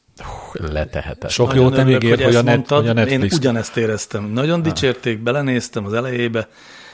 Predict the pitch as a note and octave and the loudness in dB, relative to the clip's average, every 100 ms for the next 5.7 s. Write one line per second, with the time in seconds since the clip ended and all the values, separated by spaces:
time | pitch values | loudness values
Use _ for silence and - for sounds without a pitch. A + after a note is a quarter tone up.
0 | - _ _ A#3 - B2 G2+ - G#2 G2+ | -20 _ _ -12 -6 -4 -2 -2 -2 -6
1 | G#2 B2 C3+ A2+ G#2 G2 - A2 A#2 A2 | -12 -8 -8 -4 -4 -4 -4 2 2 2
2 | A2 B2 G#2+ A2 - - A2 A#2 A#2+ C3 | 0 2 2 2 -2 -2 2 2 2 -2
3 | G#2+ G#2 - A2+ G2+ - - - - D#2 | -2 -4 -2 -4 -4 -4 -6 -6 -4 -4
4 | - F2 E2+ E2 E2+ D2+ D2+ - D2 F2 | 0 0 2 2 0 -2 -2 0 0 2
5 | - B1+ - - - C#2 | 0 0 -4 -6 -2 -2